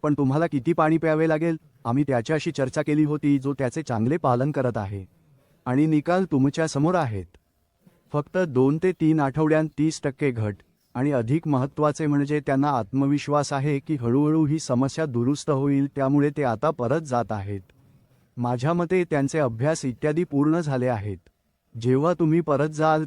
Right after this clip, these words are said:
तेव्हा तुम्हाला सर्व शुभप्रेम आहे. आणि जर तुम्हीही टीएन जॉईंटने त्रस्त असाल, तुम्हाला माहीत नाही की जीवनशैली काय असावी,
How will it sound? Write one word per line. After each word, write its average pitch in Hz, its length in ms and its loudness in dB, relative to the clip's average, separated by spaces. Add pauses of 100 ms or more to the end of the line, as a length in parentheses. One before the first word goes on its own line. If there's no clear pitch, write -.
तेव्हा 139 240 2
तुम्हाला 143 420 0
सर्व 143 400 0
शुभप्रेम 147 600 0
आहे. 139 300 -2
आणि 139 240 2
जर 139 220 0
तुम्हीही 139 400 2
टीएन 147 360 0
जॉईंटने 147 440 0
त्रस्त 139 360 -4
असाल, 127 460 0 (340)
तुम्हाला 135 320 2
माहीत 123 340 0
नाही 160 340 -2
की 175 160 -6
जीवनशैली 147 680 -2
काय 135 280 -2
असावी, 151 420 -2